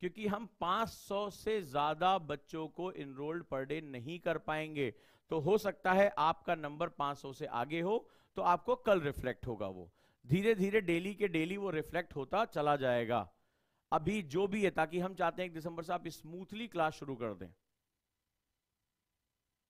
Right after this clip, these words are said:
होगा। कल लगभग बारह सौ बच्चों ने कॉल किया था, तो हमने सिर्फ शुरुआत के पांच सौ बच्चों को ही एंट्री दी है। तो डेली डेली ये ग्रुप बनाना आसान काम नहीं है,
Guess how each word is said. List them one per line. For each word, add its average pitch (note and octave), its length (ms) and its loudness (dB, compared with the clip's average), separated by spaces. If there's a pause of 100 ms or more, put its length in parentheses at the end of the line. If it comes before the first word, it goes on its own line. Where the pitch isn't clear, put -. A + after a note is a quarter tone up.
(2750)
होगा। F#3+ 380 6 (880)
कल A3+ 300 2 (480)
लगभग D#3+ 340 -2
बारह E3 380 4
सौ A#3 180 -2
बच्चों G3 380 -6
ने F#3+ 140 -6
कॉल D#3+ 300 0
किया C#3+ 260 0
था, G#3+ 360 -4 (340)
तो E3+ 60 -2
हमने F#3 300 -4
सिर्फ A3 240 -2
शुरुआत D#3+ 500 0
के G#3 100 -2
पांच D3+ 300 -4
सौ F#3+ 200 -10
बच्चों D#3+ 340 -6
को D#3 140 -6
ही F#3 140 -2
एंट्री D3 260 -4
दी C#3+ 180 -4
है। F3+ 60 -2
तो F3+ 120 -12
डेली D#3+ 320 -4
डेली F#3 380 -2 (380)
ये C#3+ 80 -4
ग्रुप F3+ 180 -4
बनाना F3+ 320 0
आसान F3+ 360 -2
काम F#3+ 180 -4
नहीं G3+ 240 -2
है, A2+ 180 -6